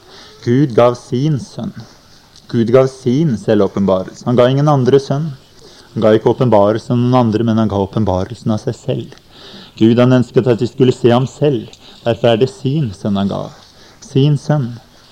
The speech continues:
Og derfor, eh, vi kan se litt på det fra et annet vers i, eh, Esaias, det førtiende kapittel. Der, eh, profeterer jo Gud om, eh,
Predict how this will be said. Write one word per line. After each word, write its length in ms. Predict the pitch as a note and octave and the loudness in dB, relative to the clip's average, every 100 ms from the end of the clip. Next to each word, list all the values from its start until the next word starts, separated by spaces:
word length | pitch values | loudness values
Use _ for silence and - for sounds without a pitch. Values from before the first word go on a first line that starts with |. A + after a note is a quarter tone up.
| - - - - - - - - | -20 -20 -20 -20 -20 -20 -16 -4
Og 80 | A2 | 0
derfor, 460 | A2+ C3 - B2+ | 2 0 2 4
eh, 280 | C3 B2+ C3 C3+ - - - - - - - | 4 4 0 -4 -12 -20 -20 -20 -20 -20 -10
vi 80 | G#2 | -2
kan 100 | C3 | 0
se 180 | - A#2+ | 4 4
litt 140 | C3 | 4
på 120 | B2+ | 2
det 100 | A#2 | 0
fra 140 | C#3 B2+ | 0 0
et 120 | D3 | 2
annet 420 | C3 B2+ D#3 - - _ _ _ - - - | 0 0 -4 -12 -20 _ _ _ -20 -18 -2
vers 260 | A2+ - - | -2 -2 -2
i, 300 | A#2+ A#2 B2 | 2 4 4
eh, 300 | B2 B2 A#2+ - - | 2 0 -4 -8 -10
Esaias, 720 | A#2 - C#3 D3 A#2 - - _ _ _ - | -6 -2 -2 -2 -10 -18 -20 _ _ _ -10
det 100 | A2 | -6
førtiende 440 | - B2+ C3+ A#2 G#2 | -2 0 0 0 0
kapittel. 480 | G2+ G2 - - - _ _ _ _ _ - - _ | -2 -2 -6 -16 -20 _ _ _ _ _ -20 -20 _
Der, 400 | G#2+ A2 A#2+ B2+ | 0 2 4 2
eh, 480 | C3+ C3+ C3+ C3 C3+ | 2 2 0 -2 -2
profeterer 680 | - A#2 D3 - A#2+ C3 C#3 | -2 -4 -2 0 4 6 6
jo 240 | C#3+ D3+ C3+ - - | 4 2 -6 -12 -4
Gud 300 | B2+ D#3 C#3 | -2 2 2
om, 180 | C#3 C#3 | 2 0
eh, 220 | C#3 | 0